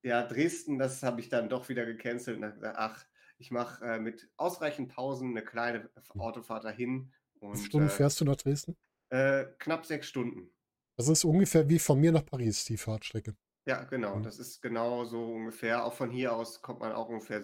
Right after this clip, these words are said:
Speaker 1: mit sechs Stunden nach Paris hin, sechseinhalb, ja.
Speaker 2: Das heißt,
Speaker 1: Aber,
Speaker 2: heute an
Speaker 1: ähm,
Speaker 2: dem Tag, wo wir das hier veröffentlichen, bist du in Dresden, kann man sagen.
Speaker 1: Ähm, quasi, genau,
Speaker 2: Ist, glaub
Speaker 1: ja,
Speaker 2: ich,
Speaker 1: genau.
Speaker 2: Samstag, ne?
Speaker 1: Ich
Speaker 2: Mhm.
Speaker 1: bin in Dresden, genau. Ist diesen Samstag, äh,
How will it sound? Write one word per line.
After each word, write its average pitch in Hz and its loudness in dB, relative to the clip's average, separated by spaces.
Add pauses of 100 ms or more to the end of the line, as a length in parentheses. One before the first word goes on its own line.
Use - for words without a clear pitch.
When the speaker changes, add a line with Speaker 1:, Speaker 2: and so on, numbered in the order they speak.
Speaker 1:
mit 107 -12
sechs 117 -8
Stunden 110 -8
nach 104 -8
Paris 104 -12
hin, 101 -8
sechseinhalb, 104 -12
ja. 101 -8 (220)
Speaker 2:
Das - -2
heißt, 131 4
Speaker 1:
Aber, 120 8
Speaker 2:
heute 190 6
an 160 8
Speaker 1:
ähm, 156 8
Speaker 2:
dem 147 2
Tag, 151 4
wo 131 4
wir 156 8
das 147 6
hier 156 8
veröffentlichen, 143 6
bist 135 2
du 156 8
in 139 8
Dresden, 127 4 (440)
kann 117 0
man 107 2
sagen. 143 6
Speaker 1:
Ähm, 160 -6 (160)
quasi, 175 0
genau, 196 0
Speaker 2:
Ist, 127 2
glaub 151 8
Speaker 1:
ja, - 6
Speaker 2:
ich, 107 4
Speaker 1:
genau. 127 6
Speaker 2:
Samstag, 110 0
ne? 139 -6
Speaker 1:
Ich 110 -6
Speaker 2:
Mhm. - 0
Speaker 1:
bin 165 0
in 151 0
Dresden, 147 -2
genau. 151 2
Ist - -6
diesen 156 -4
Samstag, 170 -2
äh, 143 0